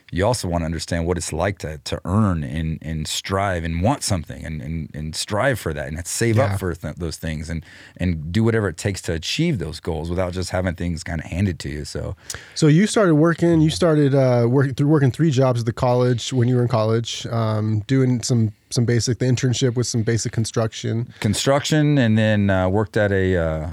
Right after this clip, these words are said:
Speaker 1: a couple different restaurants. You know, I'd, I worked at one in the nights, and sometimes on the weekends I'd have a different one. I worked at, like, a Perkins, which is, like, a breakfast restaurant, and then
Speaker 2: Yeah.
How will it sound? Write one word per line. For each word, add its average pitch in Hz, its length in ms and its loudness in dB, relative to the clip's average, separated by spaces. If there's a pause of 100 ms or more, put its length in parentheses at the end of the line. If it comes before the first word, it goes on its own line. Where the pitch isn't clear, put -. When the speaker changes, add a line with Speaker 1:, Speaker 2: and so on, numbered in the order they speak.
(140)
Speaker 1:
a 98 80 -4
couple 95 300 -2
different 90 260 -2
restaurants. 104 640 0
You 87 120 0
know, 85 120 -2
I'd, 85 420 -6
I 82 60 -4
worked 87 260 -4
at 76 120 -4
one 87 440 0
in 76 120 -6
the 78 40 -4
nights, 107 420 0
and 76 140 -6
sometimes 85 300 -4
on 76 60 -6
the 73 80 -8
weekends 95 380 0
I'd 82 100 -2
have 78 80 -2
a 78 40 -8
different 98 300 0
one. 95 120 2
I - 20 0
worked 82 200 -4
at, 64 120 -6
like, 85 100 -4
a - 60 -8
Perkins, 104 460 -2
which 90 140 -4
is, 85 100 -6
like, 85 120 -4
a 82 60 -6
breakfast 107 400 -2
restaurant, 104 520 0
and 82 100 -6
then 120 60 0
Speaker 2:
Yeah. 101 160 0